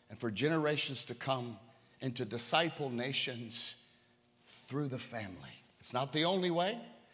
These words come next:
but it's one of the ways we do it at the same time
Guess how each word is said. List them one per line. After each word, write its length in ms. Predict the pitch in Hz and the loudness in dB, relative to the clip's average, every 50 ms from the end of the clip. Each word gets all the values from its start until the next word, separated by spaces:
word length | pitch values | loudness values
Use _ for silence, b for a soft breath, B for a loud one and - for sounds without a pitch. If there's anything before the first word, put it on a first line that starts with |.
| b b _ | b b _
but 120 | - 110 | -4 -4
it's 200 | 117 113 - - | -2 -2 -4 -6
one 360 | 92 95 117 120 123 127 123 117 | -4 -2 -2 -2 -2 -4 -4 -2
of 240 | 113 117 113 107 101 | -2 -2 -2 -2 -4
the 80 | 101 107 | -8 -6
ways 640 | 98 101 101 101 92 87 82 78 78 - - - b b b b | -6 -4 -4 -4 -6 -8 -8 -6 -6 -6 -6 -6 b b b b
we 140 | - 110 110 | -6 -6 -6
do 300 | 101 95 123 123 117 95 | -4 -2 -2 -2 -2 -4
it 240 | 85 80 - - - b b b b b b b b b b b b b b _ _ _ - | -4 -8 -10 -14 -14 b b b b b b b b b b b b b b _ _ _ -20
at 100 | - _ | -14 _
the 80 | 98 | -6
same 360 | - - - - 120 127 120 | -4 -2 0 0 0 0 0
time 320 | 113 117 110 98 85 80 | -2 -4 -4 -4 -6 -10